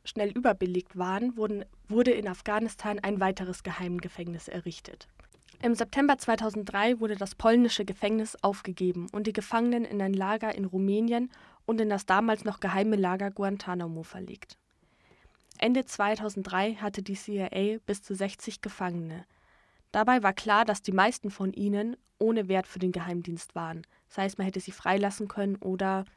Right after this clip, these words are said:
wenn sie trotzdem eine Straftat begangen hatten, in ein normales Gefängnis bringen können. Im April zweitausendvier wurden die Gefangenen aus Kobalt, also dem Gefängnis in Afghanistan, in ein neues Gefängnis verlegt.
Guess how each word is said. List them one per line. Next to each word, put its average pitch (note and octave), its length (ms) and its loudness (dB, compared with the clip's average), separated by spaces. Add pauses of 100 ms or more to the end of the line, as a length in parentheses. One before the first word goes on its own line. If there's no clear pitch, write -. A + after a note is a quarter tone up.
(140)
wenn F#3 120 -6
sie F3+ 180 -8
trotzdem G3 300 -4
eine F3 120 -4
Straftat G3 540 0
begangen F#3 380 0
hatten, F#3 360 -6 (200)
in G3 120 0
ein F3 120 0
normales F3 400 -4
Gefängnis F3 520 -8
bringen D#3+ 240 -12
können. - 260 -18 (1400)
Im A#3 160 2
April G#3+ 340 2
zweitausendvier G#3 760 -2
wurden G#3+ 200 2
die G3 120 -2
Gefangenen G#3 480 0
aus F#3+ 220 -8
Kobalt, B3 400 0
also F#3+ 180 -4
dem F3+ 140 -4
Gefängnis F#3+ 520 -2
in F3 140 -10
Afghanistan, G#3+ 680 -8 (420)
in A3 160 2
ein G#3 120 2
neues F#3+ 360 4
Gefängnis E3+ 460 -8
verlegt. E3+ 480 -12